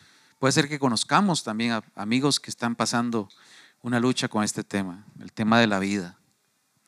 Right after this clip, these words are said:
que la humanidad busca desesperadamente, pero que realmente solo lo podemos encontrar en ti.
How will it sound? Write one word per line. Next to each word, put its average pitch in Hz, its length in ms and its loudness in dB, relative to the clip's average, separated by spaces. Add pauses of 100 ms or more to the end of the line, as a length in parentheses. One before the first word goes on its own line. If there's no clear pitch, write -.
(1300)
que - 380 2 (600)
la 113 140 4
humanidad 110 440 4
busca 123 500 6
desesperadamente, 110 1160 0 (1300)
pero 113 240 4
que 110 140 -2
realmente 120 340 4
solo 123 200 0
lo 120 120 4
podemos 107 380 0
encontrar 101 480 0
en 92 160 -4
ti. - 260 -14